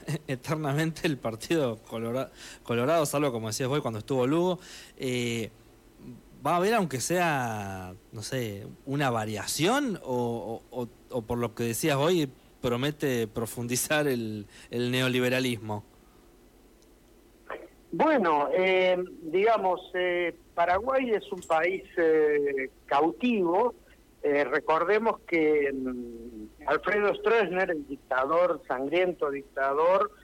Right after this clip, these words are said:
Speaker 2: gobernó durante más de tres décadas el país, ¿no? A sangre y fuego. Y lo que sucede es, me parece interesante destacar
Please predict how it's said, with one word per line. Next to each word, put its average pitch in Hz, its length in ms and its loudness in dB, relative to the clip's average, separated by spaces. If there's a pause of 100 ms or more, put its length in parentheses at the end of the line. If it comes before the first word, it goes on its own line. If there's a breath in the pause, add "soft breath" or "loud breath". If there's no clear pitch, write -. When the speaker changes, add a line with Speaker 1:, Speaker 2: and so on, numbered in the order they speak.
(220 loud breath)
Speaker 2:
gobernó 143 560 2
durante 139 600 0
más 165 200 2
de 165 120 2
tres 175 280 0
décadas 147 560 0
el 123 140 -2
país, 123 480 -2
¿no? 180 280 2
A 135 200 -2
sangre 165 380 2
y 143 40 -4
fuego. 185 600 4 (600 loud breath)
Y 196 220 0
lo 190 180 2
que 196 180 0
sucede 247 840 2
es, - 220 -6
me 185 260 0
parece 208 440 0
interesante 185 840 0
destacar 151 760 0